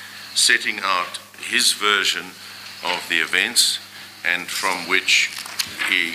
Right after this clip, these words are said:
clearly emerges the areas of dispute between the parties. There's a small typographical error which I won't bother you with in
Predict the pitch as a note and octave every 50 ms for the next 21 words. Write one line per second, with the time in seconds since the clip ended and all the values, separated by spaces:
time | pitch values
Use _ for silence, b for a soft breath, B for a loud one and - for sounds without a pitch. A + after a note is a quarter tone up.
0 | - - - C#3 C3+ C3+ A#2+ A#2 G#2+ F#2+ F2+ F#2 G2+ G2+ G2+ G2 - - F2 F2
1 | - - - F2+ F2+ - F#2 G2 G2+ G2+ G2+ G2 F#2+ F2+ F2+ F2 - - - F2
2 | F2 E2+ E2 - - - - - - - - - D3+ C#3+ A2+ - - - - -
3 | - - - - - A2 G2 F#2 F#2 F2+ E2+ - - G2 F#2 F2 E2 - - C#2
4 | C#2 - - - - - - B B B B B B B B B B B B B
5 | B B - G2+ G2 G2 - G2 - - - C#3 C#3 C3+ C3 - B2 A#2 A2+ -
6 | - G#2 - - G#2 G#2+ G#2+ - A2+ - - G2+ F#2 - A2+ A#2 A#2 A2+ G#2 G2
7 | F#2 F2+ F2+ - - G2+ F#2+ F#2+ G2 G2 G#2 F#2+ G2+ G2 F#2+ G2 F#2 F2+ F2 F2+
8 | G2 G#2+ G#2+ F2 F#2 F#2+ F2+ - G2+ F#2+ E2+